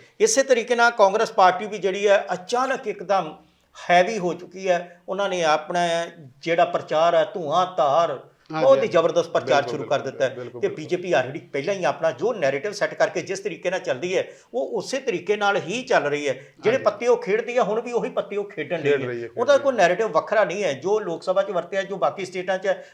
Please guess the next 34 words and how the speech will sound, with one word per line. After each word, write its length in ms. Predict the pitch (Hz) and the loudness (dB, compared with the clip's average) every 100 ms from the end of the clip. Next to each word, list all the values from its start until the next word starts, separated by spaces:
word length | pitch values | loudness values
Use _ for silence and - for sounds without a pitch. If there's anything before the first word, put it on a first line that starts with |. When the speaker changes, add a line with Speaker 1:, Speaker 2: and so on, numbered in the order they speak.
| - | -2
Speaker 1:
ਸੋ 200 | 214 226 | 4 4
ਇੱਥੇ 200 | 208 202 | 4 0
ਪੱਤੇ 280 | 185 196 180 | -2 -2 -4
ਖੇਡਣ 300 | 160 160 160 | -4 -4 -4
ਡਈ 100 | 165 | 0
ਹੈ। 60 | |
Speaker 2:
ਹਾਂਜੀ, 120 | 156 | 0
Speaker 1:
ਹਿੰਦੂ 180 | 127 139 | -2 -6
Speaker 2:
ਹਾਂਜੀ, 100 | 170 | -4
Speaker 1:
ਪੱਤਾ 140 | 175 175 | -2 -2
Speaker 2:
ਹਾਂਜੀ। 140 | 160 | -2
Speaker 1:
ਖੇਡ 160 | 160 165 | -6 -6
ਰਹੀ 220 | 160 165 | -6 -2
ਹੈ, 100 | 156 | -4
Speaker 2:
ਬਿਲਕੁਲ, 260 | 120 127 120 | -4 -4 4
Speaker 1:
ਧਾਰਮਿਕ 240 | 185 143 | 6 6
Speaker 2:
ਬਿਲਕੁਲ। 160 | 180 - | 0 -2
Speaker 1:
ਪੱਤਾ 240 | 170 185 | 0 0
ਖੇਡ 220 | 175 165 | 0 -2
ਰਹੀ 100 | 165 | -2
Speaker 2:
ਬਿਲਕੁਲ 180 | 165 156 | 0 0
Speaker 1:
ਹੈ। 20 | |
Speaker 2:
ਜੀ, 80 | 123 | -2
ਬਿਲਕੁਲ। 200 | 117 110 | -10 -8
Speaker 1:
ਮੁੱਦੇ 240 | 185 220 277 | -4 0 2
ਦੀ 120 | 269 | 6
ਗੱਲ 160 | 220 233 | 6 6
ਉਹਨਾਂ 160 | 233 | 0
ਕੋਲ 140 | 233 214 | -2 -4
ਇਸ 80 | |
ਤੋਂ 100 | 214 | -2
ਇਲਾਵਾ 240 | 220 180 180 | 2 4 4
ਹੋਰ 180 | 180 175 | 2 -4
ਕੋਈ 200 | 170 | -8